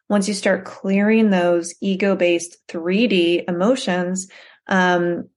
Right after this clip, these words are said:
you're able to hold the vibration and the frequency to tap into the five D, into the quantum field,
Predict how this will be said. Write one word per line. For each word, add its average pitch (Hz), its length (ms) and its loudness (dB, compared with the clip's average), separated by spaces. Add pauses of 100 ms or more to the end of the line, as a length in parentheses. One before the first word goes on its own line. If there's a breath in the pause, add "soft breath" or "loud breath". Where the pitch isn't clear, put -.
(300)
you're 196 160 2
able 202 360 2
to 185 260 -4
hold 202 560 0
the 175 480 0 (340 loud breath)
vibration 190 800 2
and 165 140 -4
the 170 60 -8
frequency 190 800 -2
to - 140 -8
tap 196 460 -8
into 196 720 2
the 180 120 -4
five 185 480 0
D, 180 240 -6
into 196 240 -4
the 196 120 0
quantum 196 500 0
field, 175 480 0